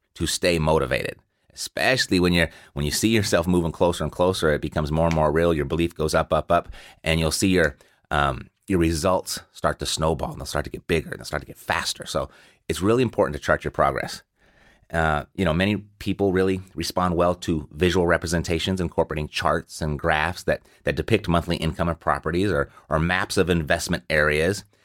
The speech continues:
or other factors that can affect the, the investment game, whatever your game is. You know, if you have a chart on a wall or a map on a wall and you put a little pin to, on, on top or the location of every property that you own, and that starts growing, like,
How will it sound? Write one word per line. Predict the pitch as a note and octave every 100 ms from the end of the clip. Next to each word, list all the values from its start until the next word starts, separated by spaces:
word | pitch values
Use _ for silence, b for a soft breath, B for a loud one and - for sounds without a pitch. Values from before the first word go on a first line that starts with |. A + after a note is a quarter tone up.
| b b b
or | F2+ F#2+ -
other | F3+
factors | F#3 F2 D2+ D#2+
that | E2+ -
can | F2
affect | D#2 - G2 E2
the, | E2+ D#2+ -
the | F#2
investment | E2+ E2 D#2 E2 D2
game, | D2 C#2
whatever | D#2+ E2+ E2+
your | D#2+ D#2+
game | D2 D2+ C#2
is. | - C2+ - - _ _
You | E2+
know, |
if | D2+
you | F#2
have |
a | D#2+
chart | - - G#2 -
on | E2
a | D2+
wall | D#2+ F2 D#2+ C#2
or | D2
a |
map | D2 F#2 G2
on | D#2
a | D2
wall | D2 F#2 E2+ - - B B
and | -
you | D#2+
put | A2
a | G2
little | F2
pin | - - B2 F2 D2+ - b b -
to, | F2 - -
on, | D2 E2+ D2+
on | E2
top | D#2+ G2 G2+ E2
or | D#2 D#2
the | D#2
location | D#2+ E2+ G#2+ G#2+ F2
of | D2+
every | F2
property | E2+ F#2 F#2
that | D#2+ D#2
you | D2
own, | F2+ G#2+ F2
and | D2+
that | F2+
starts | - F#2
growing, | E2 F2 A#2 F2
like, | D2 D2+ -